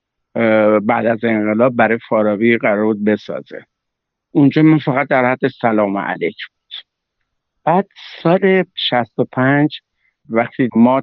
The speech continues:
تصمیم گرفتیم که یه شماره‌ای برای، اه، جشنوارهٔ فیلم فجر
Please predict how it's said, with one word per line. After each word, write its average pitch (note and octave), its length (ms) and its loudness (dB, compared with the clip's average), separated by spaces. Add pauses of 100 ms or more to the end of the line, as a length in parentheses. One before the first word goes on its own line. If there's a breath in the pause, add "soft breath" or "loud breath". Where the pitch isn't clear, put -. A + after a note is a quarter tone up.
تصمیم C3+ 380 0
گرفتیم C3 360 0
که A#2+ 80 -2
یه C3 160 2
شماره‌ای A2 580 0
برای، G2+ 680 0
اه، F#2+ 60 -2 (1000 loud breath)
جشنوارهٔ A2 520 -2
فیلم G2+ 400 -2
فجر G2+ 260 -2